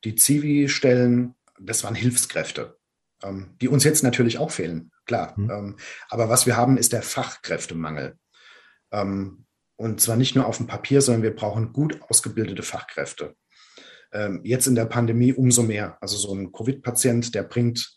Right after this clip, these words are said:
Speaker 1: erfahrenes Personal, erfahrene Intensivmediziner, Pflegepersonal, die es schon zwanzig Jahre machen, an ihre Grenzen. Ähm, jemand nach einer Ausbildung oder der so als Quereinstieg über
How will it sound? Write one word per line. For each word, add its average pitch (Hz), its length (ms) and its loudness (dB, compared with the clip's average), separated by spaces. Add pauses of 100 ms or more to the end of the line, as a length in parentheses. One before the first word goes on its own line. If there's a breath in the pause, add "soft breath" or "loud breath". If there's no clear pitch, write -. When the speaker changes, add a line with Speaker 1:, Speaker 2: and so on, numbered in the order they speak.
(120)
Speaker 1:
erfahrenes 123 640 2
Personal, 113 480 0
erfahrene 131 400 0
Intensivmediziner, 117 880 2
Pflegepersonal, 113 600 -2
die 113 80 0
es 113 80 -4
schon 123 160 -2
zwanzig 160 320 0
Jahre 123 160 2
machen, 120 240 2
an 107 100 -2
ihre 98 180 -6
Grenzen. 101 500 -2 (680 loud breath)
Ähm, 104 220 -6
jemand 117 680 0
nach 110 200 -4
einer 120 160 0
Ausbildung 120 760 4
oder 98 520 -4
der 98 240 -2
so 98 260 -2 (140)
als - 180 -4
Quereinstieg 123 800 2
über 104 480 -4